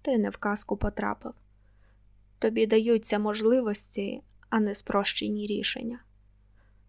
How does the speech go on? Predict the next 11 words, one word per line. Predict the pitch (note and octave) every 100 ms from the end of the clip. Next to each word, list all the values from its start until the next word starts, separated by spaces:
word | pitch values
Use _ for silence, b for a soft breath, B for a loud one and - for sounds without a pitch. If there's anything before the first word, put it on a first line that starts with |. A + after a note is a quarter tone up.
| _ -
Досить | C4+ B3 A#3 G#3 -
і | A3+
цього. | - G#3+ G#3 F3+ - - _ _ _ _ _ _
Не | B3+ A3+
нахабній». | G#3 - G3 F#3+ - - - _ _ _ _ _ _ _ _ - _ _ _ _ _ _
Вона | A#3+ A3+ A3+ -
обхопила | G#3 - G3+ G3+ A3 A#3 G#3
лице | G3 G3 - G#3+
руками | G3 - G#3+ G#3 G3+
і | -
заревіла. | G#3 G3 G3 G3 F#3+ G3 A#3